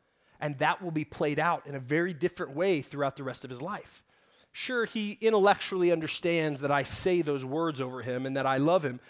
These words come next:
but does he really trust what that love is, what that does, what that means for him? That will affect our relationship and how he interacts with me.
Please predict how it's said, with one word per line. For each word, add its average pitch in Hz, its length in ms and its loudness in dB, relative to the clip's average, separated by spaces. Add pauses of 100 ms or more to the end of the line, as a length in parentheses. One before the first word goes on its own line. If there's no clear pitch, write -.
(140)
but 156 140 2
does 180 160 0
he 180 80 -6
really 190 420 -2
trust - 480 0
what 147 220 -2
that 147 160 2
love 156 560 6 (100)
is, 226 420 2
what 143 260 -6
that 151 280 -4
does, 165 420 6
what 131 200 -6
that 160 180 2
means 208 480 2
for 143 120 -6
him? 120 220 -6 (960)
That 165 240 2
will 190 140 2
affect - 580 2
our 196 160 6
relationship 165 800 4
and 139 120 -6
how 196 180 6
he 214 160 0
interacts 202 640 2
with 131 160 -10
me. 120 220 -12